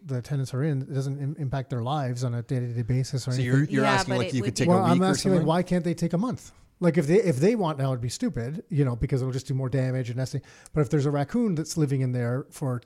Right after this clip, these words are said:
Speaker 1: two days or for a month, it
Speaker 3: Is it affecting the reasonable enjoyment of the tenancy?
Speaker 1: Yeah, other than some noise, a little
Speaker 3: Yeah.
Speaker 1: bit of noise here and there, does it really impact
Speaker 2: Well, no,
Speaker 1: them?
Speaker 2: and I guess that the answer is
Speaker 3: That's,
Speaker 2: yes.
Speaker 3: it
Speaker 2: It's
Speaker 3: is. It would
Speaker 2: impacting
Speaker 3: be.
Speaker 2: their reasonable enjoyment
Speaker 3: That's
Speaker 2: c-, because
Speaker 3: right.
Speaker 2: of the
Speaker 3: It would be.
Speaker 2: noise.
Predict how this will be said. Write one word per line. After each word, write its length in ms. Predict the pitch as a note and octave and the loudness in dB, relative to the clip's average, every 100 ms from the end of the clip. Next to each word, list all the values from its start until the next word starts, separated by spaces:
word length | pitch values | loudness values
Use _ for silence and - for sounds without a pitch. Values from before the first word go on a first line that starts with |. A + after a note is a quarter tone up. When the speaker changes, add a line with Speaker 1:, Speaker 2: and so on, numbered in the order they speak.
| _ | _
Speaker 1:
two 220 | - F3+ D3 | -8 -2 0
days 260 | C3 B2+ | 2 0
or 80 | B2+ | -2
for 220 | - B2+ | -6 -6
a 40 | A#2 | -4
month, 420 | E3+ D3+ C3 - _ | -4 -6 -8 -16 _
it 160 | C3 - - | -14 -10 -4
Speaker 3:
Is 220 | G#3 G#3+ | -4 -2
it 80 | G#3+ | -6
affecting 500 | G#3 F#3 F#3 F#3+ F3+ | -6 -6 -6 -6 -6
the 120 | E3 | -6
reasonable 480 | E3 E3+ E3 E3 D#3+ | -8 -8 -8 -6 -6
enjoyment 520 | D#3 D3+ D3 D#3 D3+ | -6 -6 -6 -6 -8
of 120 | C#3+ | -12
the 60 | D3+ | -12
tenancy? 640 | - C#3+ C#3 C3 B2 A#2 - | -12 -10 -10 -10 -14 -12 -4
Speaker 1:
Yeah, 220 | C#3+ E3+ | -2 0
other 240 | B2+ E3 F3 | 0 2 2
than 200 | D#3+ C#3+ | 2 0
some 300 | - D3+ C3 | 0 2 2
noise, 480 | D#3+ G#3+ B2+ D#3 | 2 2 0 0
a 40 | E3+ | 2
little 180 | D3+ D#3+ | 2 4
Speaker 3:
Yeah. 40 | |
Speaker 1:
bit 100 | D3 | 4
of 60 | C#3 | 4
noise 240 | E3 F3+ | 0 -2
here 160 | D3 C#3 | -2 -2
and 100 | B2+ | 0
there, 140 | C#3 | -2
does 160 | C3+ C#3 | -4 -6
it 60 | |
really 300 | C3 D3 F#3+ | 0 2 2
impact 340 | F3+ D#3+ F3 - | 2 0 -2 0
Speaker 2:
Well, 100 | - | 0
no, 80 | D#3 | 2
Speaker 1:
them? 100 | C3 | 0
Speaker 2:
and 100 | B2 | -2
I 60 | |
guess 180 | A2+ B2 | -2 -4
that 160 | B2 - | -4 -4
the 140 | A#2 | -4
answer 200 | A2+ A#2+ | -2 -2
is 100 | A2+ | -2
Speaker 3:
That's, 20 | A#2 | 0
Speaker 2:
yes. 420 | D3+ D3+ - - | -2 -2 -8 -10
Speaker 3:
it 60 | E3+ | -12
Speaker 2:
It's 140 | D#3+ | -10
Speaker 3:
is. 60 | D#3+ | -6
It 40 | A#2+ | -2
would 80 | |
Speaker 2:
impacting 640 | A2+ B2+ C3 - B2 A2+ A2 | -2 -2 -4 -6 -4 -4 -4
Speaker 3:
be. 160 | D#3 | -4
Speaker 2:
their 160 | B2 A2 | -4 -6
reasonable 400 | G#2+ G#2+ A2+ A#2 | -6 -6 -6 -6
enjoyment 320 | A2+ C#3 C#3 | -4 -4 -6
Speaker 3:
That's 180 | D#3 A#2 | -8 -10
Speaker 2:
c-, 60 | - | -6
because 240 | D#3+ B2 | -4 -2
Speaker 3:
right. 100 | A#2 | -4
Speaker 2:
of 60 | B2 | -4
the 60 | |
Speaker 3:
It 40 | C#3 | -4
would 60 | D3 | -4
be. 40 | |
Speaker 2:
noise. 220 | D3+ - | -8 -12